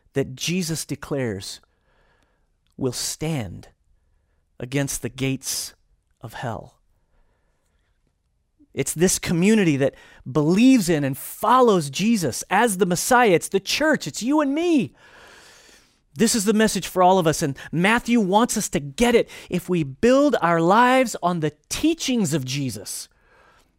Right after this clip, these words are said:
we will be part of that house, built on a solid foundation that lasts forever. I want to ask you, what kind of house are you building today?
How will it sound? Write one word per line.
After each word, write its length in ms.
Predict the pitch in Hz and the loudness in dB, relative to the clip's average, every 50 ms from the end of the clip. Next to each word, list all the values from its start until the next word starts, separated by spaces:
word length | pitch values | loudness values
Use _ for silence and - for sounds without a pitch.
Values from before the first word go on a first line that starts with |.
| _ _ - | _ _ -4
we 160 | 143 151 185 | 0 2 4
will 100 | 180 170 | 4 4
be 140 | 147 156 156 | 2 0 -2
part 280 | - - - 170 165 160 | -4 -2 0 0 0 0
of 80 | 139 | 0
that 200 | 131 127 - - | -2 -2 -4 -4
house, 540 | - - 123 98 - - - - - - - _ - - - - - - _ _ _ _ _ _ - 143 131 120 _ | -6 -8 -8 -8 -10 -12 -12 -12 -12 -12 -14 _ -20 -20 -20 -20 -20 -20 _ _ _ _ _ _ -14 -14 -14 -6 _
built 260 | - 240 262 277 - - - | 2 4 4 4 2 -2 -6
on 160 | - 196 196 | -4 -4 -2
a 120 | 180 165 143 | -2 -4 -4
solid 840 | - - - - - - - 220 220 226 247 262 254 247 240 226 - - _ _ | -6 -8 -8 -8 -8 -4 0 0 2 2 4 4 4 4 2 0 -4 -8 _ _
foundation 800 | - - - 196 180 175 170 151 143 127 - - - 104 123 - _ _ _ _ _ _ _ _ | -12 -6 -4 -2 -2 0 0 0 -2 -2 -4 -8 -14 -14 -18 -20 _ _ _ _ _ _ _ _
that 140 | - 131 101 | -10 -8 -6
lasts 680 | 123 127 135 156 165 160 160 170 - - - - - - _ _ _ _ | -6 -4 -2 -2 -2 -2 -4 -6 -10 -14 -14 -16 -18 -20 _ _ _ _
forever. 480 | - - 123 117 117 117 - 104 - - | -10 -8 -6 -6 -6 -6 -8 -10 -8 -6
I 80 | - 147 | -6 -4
want 160 | 165 175 170 | -4 -4 -4
to 100 | 156 - | -6 -6
ask 320 | 143 135 123 - - - | -6 -8 -8 -8 -12 -10
you, 200 | 139 123 92 - _ _ _ _ _ _ _ _ _ _ _ _ - | -10 -10 -12 -12 _ _ _ _ _ _ _ _ _ _ _ _ -16
what 340 | 110 113 127 175 202 - | -8 -4 -2 -2 -2 -2
kind 200 | - - 214 202 | -6 -8 -8 -6
of 60 | 196 - | -6 -6
house 320 | - 131 104 98 - - | -6 -6 -6 -6 -8 -12
are 40 | 117 | -12
you 120 | 107 117 110 | -12 -12 -12
building 380 | 120 113 107 104 - 110 107 | -10 -10 -10 -10 -10 -14 -14
today? 380 | - - - - - - - | -14 -16 -16 -16 -18 -20 -20